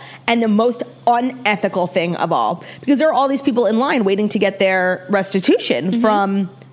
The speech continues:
Speaker 1: Tom Girardi, and Erica's just sitting on it buying homes and purses.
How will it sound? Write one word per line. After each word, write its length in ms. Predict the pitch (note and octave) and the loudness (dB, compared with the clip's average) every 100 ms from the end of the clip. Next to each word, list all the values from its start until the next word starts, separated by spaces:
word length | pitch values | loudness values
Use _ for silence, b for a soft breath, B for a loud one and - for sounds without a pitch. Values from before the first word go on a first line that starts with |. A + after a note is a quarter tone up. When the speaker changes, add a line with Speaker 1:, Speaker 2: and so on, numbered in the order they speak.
| - - | -20 -12
Speaker 1:
Tom 240 | - A3 A3 | -2 0 2
Girardi, 360 | B3+ G4+ F3 | 0 0 0
and 100 | - - | 0 0
Erica's 320 | - G3+ F3+ | 0 0 -2
just 160 | F#3+ | -2
sitting 240 | - A3 G3 | -2 0 0
on 100 | G3+ | 0
it 80 | G3+ | 0
buying 240 | F3+ F3+ | 0 0
homes 320 | F3+ F3 F#3+ | 0 0 0
and 100 | F#3 | 0
purses. 400 | F3+ F#3 B3 C4 | 0 0 0 0